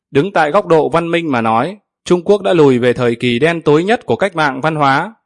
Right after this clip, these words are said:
Điều đáng sợ hơn nữa là các học viên Pháp Luân Công mà họ bức hại thuộc về một nhóm người ôn hòa mà không có bất kỳ tham vọng chính trị nào. Ông Brown chỉ ra rằng, trên thực tế, ngay từ đầu các lãnh đạo Cộng sản đã nhận thức được điều này.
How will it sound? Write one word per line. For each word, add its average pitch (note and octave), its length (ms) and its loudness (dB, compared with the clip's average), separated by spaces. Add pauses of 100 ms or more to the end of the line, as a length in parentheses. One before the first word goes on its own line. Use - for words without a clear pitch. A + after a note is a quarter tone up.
(280)
Điều C#3 180 2
đáng C3+ 160 2
sợ D3+ 260 0
hơn E3 220 0
nữa F3 220 2
là C3+ 320 0
các F#3+ 180 -4
học D#3+ 200 0
viên E3+ 260 0
Pháp G3 200 -2
Luân F3 120 -4
Công E3 200 0
mà C3+ 80 0
họ B2 200 2
bức F#3+ 180 -4
hại C#3+ 300 -2 (280)
thuộc D3 160 2
về C#3 120 0
một C3 180 0
nhóm C3 280 0
người C#3+ 200 4
ôn D#3+ 220 2
hòa B2 340 0
mà A2+ 300 0
không E3 220 -6
có F3 100 -4
bất G#3 240 -2
kỳ A#2+ 240 -2
tham D#3+ 200 -4
vọng D3 240 0
chính C3 180 -4
trị D3 180 -4
nào. A2+ 420 -4 (520)
Ông E3+ 220 2
Brown E3 400 2
chỉ A2+ 280 -2
ra D#3+ 160 0
rằng, A#2+ 360 -2 (340)
trên E3 200 -2
thực C3+ 160 -4
tế, B2 300 2 (320)
ngay F3 200 -2
từ C3+ 100 -2
đầu A#2+ 260 2
các E3+ 160 -4
lãnh E3+ 180 -2
đạo D#3 220 0
Cộng C#3+ 240 -2
sản A#2 260 -4
đã C3 80 -4
nhận D#3 240 -2
thức - 160 -4
được C3 140 -2
điều B2 200 0
này. A2+ 380 -2